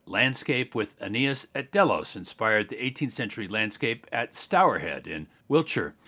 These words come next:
which in turn inspired pictures. The latest, from the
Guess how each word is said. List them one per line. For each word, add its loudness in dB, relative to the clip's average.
which 0
in 0
turn 6
inspired -4
pictures. 0
The 2
latest, 4
from -2
the -2